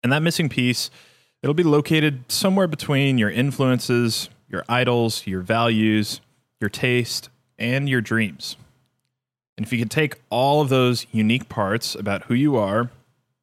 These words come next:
and you kind of point them inward at each other toward a common center, that is your lane. That's your target. That's where you need to go. So, for example,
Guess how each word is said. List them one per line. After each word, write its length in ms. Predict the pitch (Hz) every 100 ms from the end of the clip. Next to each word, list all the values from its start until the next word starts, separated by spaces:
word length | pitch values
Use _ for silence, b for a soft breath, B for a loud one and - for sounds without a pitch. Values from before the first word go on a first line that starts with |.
| -
and 120 | 113
you 60 | 107
kind 220 | 135 123
of 180 | - -
point 320 | - 135 131
them 260 | 131 113 113
inward 480 | 120 123 104 92 - _
at 200 | 117 123
each 200 | 117 -
other 340 | 95 64 64 - _ _ _ _ -
toward 220 | 123 107
a 40 |
common 520 | 104 - 123 131 127 120
center, 640 | - 143 143 101 98 101 b b b b b _ _
that 260 | 117 151 165
is 160 | 143
your 160 | 143 151
lane. 400 | 123 127 98 85 - _ -
That's 440 | 123 139 - - -
your 140 | 113
target. 480 | 107 - 117 98 78 _
That's 360 | - 117 - -
where 80 | 110
you 120 | 104
need 220 | 101 98
to 80 | 104
go. 300 | 98 101 52 - _ _ _ _ _ _ _ _ _ _ _
So, 80 | 131
for 120 | 147
example, 540 | 135 131 151 135 123